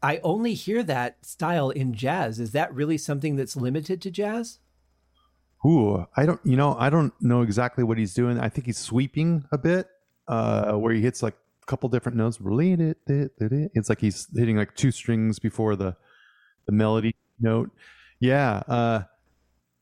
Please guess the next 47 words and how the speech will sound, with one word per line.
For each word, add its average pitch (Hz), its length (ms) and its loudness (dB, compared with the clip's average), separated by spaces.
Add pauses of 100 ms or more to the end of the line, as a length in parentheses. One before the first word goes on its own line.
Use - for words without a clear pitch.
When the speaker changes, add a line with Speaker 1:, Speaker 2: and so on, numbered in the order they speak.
(640)
Speaker 2:
yeah, 214 180 4
that's 160 200 2
cool, 180 380 2
Scott. 127 300 -2
I 143 80 0
didn't 160 200 -4
really 165 200 0
think 170 200 -6
about 120 320 -2 (460)
that 107 240 -4
so 117 160 2
much. 107 260 2
I 117 60 2
was 117 120 0
just 113 140 -6
counting 110 380 0
the, 92 260 -2
the 104 80 -4
head 110 300 2
a 104 40 -4
little 101 200 0
bit, 101 320 -2
like, 123 140 -2
"Oh, 185 180 2
yeah, 170 320 2
it's, - 220 -6 (280)
forgot 123 220 -4
the 117 60 2
meter 113 340 4
on 95 120 0
this." 98 280 -2 (320)
Speaker 1:
Yeah, 117 360 -4
and 156 120 0
it's 165 140 -2
a 160 60 0
great 139 380 -2
beat. 127 340 -2
You 127 140 -2
know, 120 60 -2
it 117 80 -2
just, 131 320 -4
it 147 100 -2
just 131 240 -4
feels 147 300 0
so 147 180 -2
free 135 300 -4
form. 131 520 -4